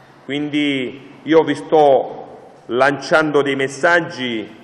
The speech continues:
per far capire quello che noi non, eh, stiamo già valutando e stiamo già riscontrando.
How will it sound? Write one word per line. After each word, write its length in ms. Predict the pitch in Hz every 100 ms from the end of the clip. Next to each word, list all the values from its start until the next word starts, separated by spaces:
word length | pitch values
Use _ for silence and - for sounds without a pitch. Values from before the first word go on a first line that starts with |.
| - _ _
per 220 | 131 127 -
far 280 | 143 135
capire 560 | - 135 160 151 123 107
quello 560 | 127 131 131 127 117 -
che 100 | 120
noi 640 | 127 156 160 147 120 95 - - - _ _
non, 460 | 113 127 127 127 123
eh, 720 | 120 117 113 104 98 - -
stiamo 400 | - 151 151 135
già 220 | 151 156
valutando 800 | 139 139 135 135 156 175 180 151
e 60 | 139
stiamo 380 | - 139 135
già 180 | 123 143
riscontrando. 920 | 127 135 - 131 143 127 95 90 82